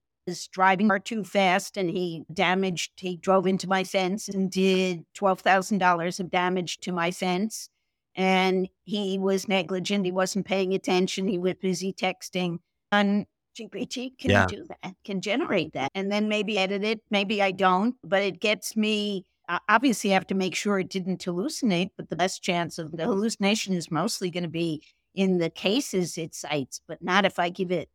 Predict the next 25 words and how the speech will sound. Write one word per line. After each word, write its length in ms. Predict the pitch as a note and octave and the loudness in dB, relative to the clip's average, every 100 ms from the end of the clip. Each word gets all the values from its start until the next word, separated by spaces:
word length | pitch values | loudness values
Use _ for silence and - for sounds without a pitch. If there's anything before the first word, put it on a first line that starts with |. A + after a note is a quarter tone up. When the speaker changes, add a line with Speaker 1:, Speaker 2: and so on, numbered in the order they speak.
| _ | _
Speaker 1:
very 220 | F3 F#3 | -2 -2
clear 420 | F3+ - F3+ F3 F3 | -2 -4 -2 0 0
instructions 800 | D#3 - E3+ F3+ - F#3 E3 | -2 -4 -4 -4 -2 -2 -2
and 100 | D#3+ | -4
I 100 | D3 | -6
check 280 | C#3+ - - - | -6 -4 -4 -4
it. 160 | F#3 - | -6 -4
So 340 | - F3+ E3+ - _ _ _ _ _ _ | 2 4 2 -6 _ _ _ _ _ _
th-, 100 | F#3+ - | -12 -4
we 160 | B3 | -4
call 180 | - E4 | 4 4
this 220 | F4+ - | 4 2
access 420 | F3 - G#3+ A3 | 0 -2 -4 -4
to 120 | - E3+ | -8 -6
justice. 640 | D#3 F#3+ - G4 F#3 - | 0 0 0 -6 -6 -8
This 220 | G#3 - | -12 -10
is 220 | B3+ A3 | -10 -8
something 500 | - F3+ F3+ F#3 F#3 | 0 0 0 -6 -2
that 240 | F3+ E3+ - | 2 2 2
will 480 | F3 E3+ E3 D#3+ D#3+ _ _ _ _ - | 0 2 2 0 -4 _ _ _ _ -16
increase 640 | - E3+ D#3 C#3 - - - | -6 -4 -2 -6 -8 -12 -8
the 180 | F3 F#3 | 0 2
ability 600 | F3 F#3 A3+ A#3 F#3 F3 | 2 2 2 2 2 2
of 200 | F3 E3 - _ _ _ - | 0 -2 -8 _ _ _ -8
people 400 | G3 G#3 F#3+ | -8 -6 -8